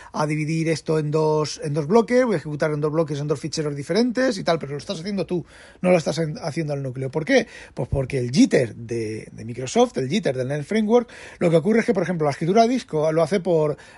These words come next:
eh, comple-, completion ports o overlays, ¿vale? ¿Qué es lo que ocurre? Simplemente tú lanzas el, el proceso de escritura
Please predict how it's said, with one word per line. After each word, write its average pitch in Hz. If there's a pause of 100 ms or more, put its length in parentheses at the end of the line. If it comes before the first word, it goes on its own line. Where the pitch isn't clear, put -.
eh, 156
comple-, 170
completion 180
ports 160 (320)
o 156
overlays, 170
¿vale? 160 (160)
¿Qué 202
es 226
lo 226
que 220
ocurre? 226
Simplemente 160
tú 165
lanzas 160
el, 123
el 127
proceso 160
de 208
escritura 269